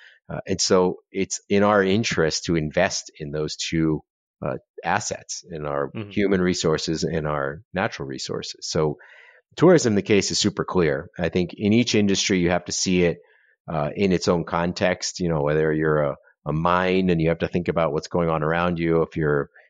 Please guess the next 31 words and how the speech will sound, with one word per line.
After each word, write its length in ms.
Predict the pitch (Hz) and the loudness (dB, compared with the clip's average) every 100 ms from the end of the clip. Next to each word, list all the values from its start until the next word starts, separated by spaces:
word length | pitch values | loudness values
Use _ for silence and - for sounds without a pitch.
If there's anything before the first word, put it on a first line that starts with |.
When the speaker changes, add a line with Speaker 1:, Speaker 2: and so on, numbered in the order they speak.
| _ | _
Speaker 1:
you 100 | 82 | -4
know, 60 | 78 | -2
running 280 | 76 82 71 | 0 0 -2
a 40 | |
forestry 480 | - 104 98 92 98 | -2 2 2 2 -2
company 540 | - 90 82 85 85 | -2 -2 0 0 2
and 100 | 80 | 2
you 120 | 76 78 | 2 2
gotta, 280 | 78 76 71 _ - | 2 0 -2 _ -12
you 120 | 87 | -10
know, 60 | 80 | -6
think 160 | - 87 | -4 -2
about 320 | 80 82 80 | 0 0 -2
the 80 | 85 | -4
impact 380 | 78 82 76 80 | -4 -4 -6 -6
on 40 | |
the 60 | 76 | -6
local 240 | 73 82 | -6 -8
community. 480 | - 92 98 90 85 | -4 0 2 2 -2
I 20 | |
think 160 | 85 87 _ - - | -4 -10 _ -20 -10
there's 160 | - 92 | -2 2
always 360 | 127 127 107 - | 4 6 4 0
some 320 | - 104 98 | 2 2 4
way 520 | 92 92 87 80 76 _ _ _ | 4 4 4 2 -2 _ _ _
that 120 | - - | -6 0
the 100 | 90 | 2
local 320 | 95 101 101 | 2 2 -2
community 800 | - 85 85 82 80 78 71 - | 0 2 4 2 2 0 -2 -4
is 260 | 85 78 - - | -4 -2 -4 -2
integrally 800 | 113 110 92 87 85 80 78 | -2 0 0 2 2 2 0